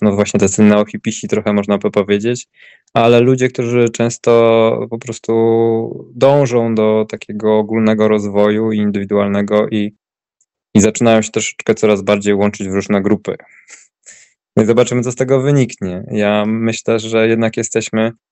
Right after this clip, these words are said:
ogólnie rzecz biorąc, w, em, w czasie mocnej transformacji, e, światowej i, e,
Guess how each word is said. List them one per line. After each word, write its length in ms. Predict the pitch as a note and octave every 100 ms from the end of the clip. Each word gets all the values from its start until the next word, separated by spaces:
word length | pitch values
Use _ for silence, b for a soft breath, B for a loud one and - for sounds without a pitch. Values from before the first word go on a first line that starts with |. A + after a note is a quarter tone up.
| _ _ _ -
ogólnie 380 | G#2+ A2 A2 A2
rzecz 180 | A2 G#2+
biorąc, 640 | G#2+ G#2+ A2 - - -
w, 40 |
em, 540 | A2 G#2 G#2 G#2 G#2 G#2+ _ _ _ _ - -
w 60 |
czasie 480 | - G#2 - G#2+ G#2
mocnej 440 | A2 A2+ A2+ A2+ G#2+
transformacji, 1000 | A2+ G#2+ - G#2+ G#2 G2 - G#2+ G#2+ A#2+
e, 600 | A2 G2+ G2 G2 G2+ G#2 A2+ - - - -
światowej 720 | - G#2+ A2+ G#2 G2+ G#2+ C3+ _ _ _ _ _ _ -
i, 760 | C3+ A2+ A#2 A2+ A#2 A2+ A#2+ A#2+ A2+
e, 800 | A#2 A2+ G#2+ G#2+ G#2+ A2 A2+